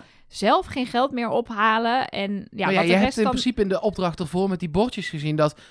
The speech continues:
Speaker 2: als jij niet echt meedoet, dat er nog steeds ruim tweeduizend euro de pot in gaat. Dus dan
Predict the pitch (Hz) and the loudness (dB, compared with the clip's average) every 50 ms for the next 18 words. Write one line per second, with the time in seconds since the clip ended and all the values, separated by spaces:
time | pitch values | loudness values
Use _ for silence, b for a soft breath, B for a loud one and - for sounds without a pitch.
0 | B B - 170 156 139 180 180 180 175 170 156 - 202 170 170 180 180 - - | B B -4 -4 -2 2 2 2 2 0 -2 -4 -4 -2 0 0 0 0 -2 -2
1 | 185 180 170 - 175 196 226 214 190 170 - 180 180 185 175 175 170 - 196 202 | -4 -2 -2 0 2 2 2 2 2 0 -2 -2 -4 -2 -4 -4 -4 -2 -2 -2
2 | 170 165 170 180 185 - - 185 185 175 175 165 165 - 220 269 285 269 202 175 | 0 0 2 0 0 0 -2 -4 -2 -2 -2 -4 -4 -6 -6 -4 -4 -4 -6 -6
3 | - 156 143 - 135 - - 135 135 170 - 202 - 202 202 196 185 | -6 -10 -8 -8 -8 -10 -8 -8 -8 -8 -8 -6 -4 -2 -2 -2 -4